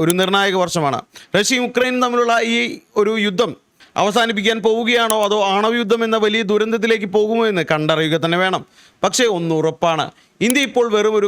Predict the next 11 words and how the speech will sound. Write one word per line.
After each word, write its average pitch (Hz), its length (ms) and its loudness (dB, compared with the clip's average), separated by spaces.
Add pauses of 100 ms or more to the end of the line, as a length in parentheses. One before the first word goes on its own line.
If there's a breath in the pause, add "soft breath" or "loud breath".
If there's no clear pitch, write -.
കാഴ്ചക്കാരനല്ല, 175 680 0 (140)
കളിയുടെ 240 360 2
ഗതി 233 240 0
മാറ്റാൻ 254 320 0
കഴിവുള്ള, 240 320 2 (120)
ലോകം 220 300 0
ബഹുമാനിക്കുന്ന 220 560 0
ഒരു 180 120 0
വമ്പൻ 180 340 0
ശക്തിയാണ്. 147 440 -2 (440 loud breath)
മോദിജിയുടെ 240 480 2